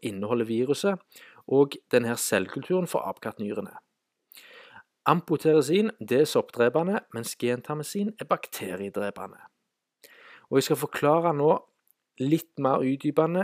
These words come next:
i forbindelse med smitteeksperimentet. Og merk at det er dette som er det såkalte vitenskapelige, offisielle beviset for at viruset er årsak til sykdommen. Og det starter med at lungevæske, snørr, slim, et cetera fra syk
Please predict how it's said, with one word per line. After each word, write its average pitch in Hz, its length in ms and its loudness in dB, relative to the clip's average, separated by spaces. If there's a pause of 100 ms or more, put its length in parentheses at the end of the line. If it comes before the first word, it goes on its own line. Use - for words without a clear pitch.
i - 80 -10
forbindelse 123 480 -6
med 127 100 -6
smitteeksperimentet. - 1080 -6 (880)
Og - 160 2
merk 139 480 -2
at - 160 -12
det 127 80 -2
er 127 160 -10
dette - 340 -2
som 151 120 2
er 139 80 2
det - 40 -4
såkalte 139 680 -2 (100)
vitenskapelige, 135 1400 -4
offisielle 139 1040 -2
beviset 123 720 -4
for 127 180 -4
at 135 140 -6
viruset 135 720 -4 (640)
er 135 340 4 (240)
årsak 139 560 0
til 151 140 -4
sykdommen. 151 580 -4 (1300)
Og 127 80 -4
det 139 80 2
starter 131 500 2
med 165 120 -2
at - 160 -10
lungevæske, 139 880 -2
snørr, 160 600 -2
slim, 147 460 -2
et - 120 -8
cetera - 440 -6
fra 131 240 -6
syk 147 400 -6